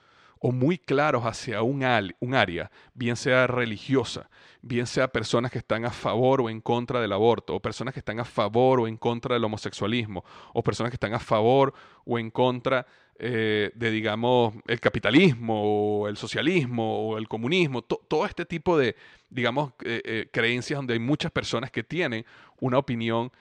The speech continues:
bien clara y bien extrema. Una de las cosas que yo noto en común en la mayoría de estas personas, no todas, pero en la mayoría de estas personas, es que nunca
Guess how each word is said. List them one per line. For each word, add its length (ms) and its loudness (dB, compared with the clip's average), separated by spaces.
bien 340 -2
clara 400 2
y 80 -2
bien 220 -2
extrema. 500 -6
Una 200 2
de 60 4
las 140 0
cosas 300 -8
que 140 -10
yo 140 -4
noto 600 -2
en 260 -2
común 540 2
en 140 -6
la 80 -6
mayoría 320 -2
de 60 0
estas 160 -8
personas, 440 -2
no 280 -6
todas, 340 -2
pero 180 -8
en 60 -8
la 80 -6
mayoría 300 -6
de 20 -12
estas 180 -12
personas, 440 -8
es 160 -8
que 160 -2
nunca 720 -4